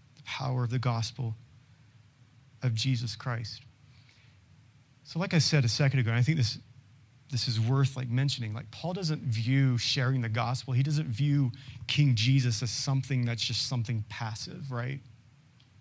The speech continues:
No, Paul's a fanatic. He's writing about King Jesus. He's putting this in there. This is so, this is why this is so interesting. Maybe he knew, maybe he didn't know, but I would kind of think that maybe he knew that when he writes this letter,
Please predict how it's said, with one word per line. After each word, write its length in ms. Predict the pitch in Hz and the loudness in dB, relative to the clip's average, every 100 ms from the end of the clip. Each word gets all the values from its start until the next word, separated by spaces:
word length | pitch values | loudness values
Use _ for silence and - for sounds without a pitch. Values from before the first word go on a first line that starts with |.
| - - - | -20 -20 -12
No, 80 | 120 | -10
Paul's 260 | - 180 143 | -2 0 0
a 40 | |
fanatic. 680 | - 113 110 143 151 135 - - - - - - - _ - - - - | 0 -2 0 -2 -4 -10 -16 -20 -20 -20 -20 -20 -20 _ -20 -20 -14 -10
He's 160 | 101 | -2
writing 280 | 139 156 165 | 4 4 6
about 300 | 151 147 - | 6 4 2
King 200 | 156 143 | 2 2
Jesus. 440 | 127 143 135 131 - - - | 4 2 0 -4 -8 -14 -6
He's 220 | - 233 | 4 4
putting 380 | - 240 226 185 | 4 4 6 6
this 220 | 156 139 - | 4 2 2
in 280 | 160 160 | 4 6
there. 160 | 143 131 | 6 6
This 160 | 160 214 | 4 4
is 80 | |
so, 220 | - 185 180 - | 4 6 4 0
this 140 | 190 190 | 2 4
is 100 | 196 | 6
why 120 | 196 | 6
this 160 | 185 165 | 6 6
is 100 | 151 | 6
so 140 | 175 | 6
interesting. 320 | 156 147 120 - - - - - - - - - - | 6 4 0 -4 -12 -14 -16 -10 -8 -8 -18 -14 0
Maybe 400 | 190 208 233 240 | 6 10 10 10
he 200 | 214 180 | 8 6
knew, 440 | 170 175 185 190 | 8 10 8 8
maybe 200 | 170 170 | 6 6
he 120 | 190 | 4
didn't 340 | 170 165 165 147 | 2 -2 2 4
know, 300 | 147 143 143 | 6 6 6
but 80 | 131 | 6
I 40 | |
would 140 | 135 | 4
kind 240 | - 170 175 | 4 6 6
of 60 | |
think 240 | - 170 143 | 6 4 4
that 80 | 135 | 4
maybe 240 | 143 151 | 6 6
he 140 | 151 | 6
knew 320 | 147 147 139 135 | 4 6 6 4
that 120 | 127 | 4
when 100 | 131 | 4
he 100 | 135 | 6
writes 240 | 135 139 | 6 2
this 160 | 147 - | 0 0
letter, 260 | 139 143 | 2 2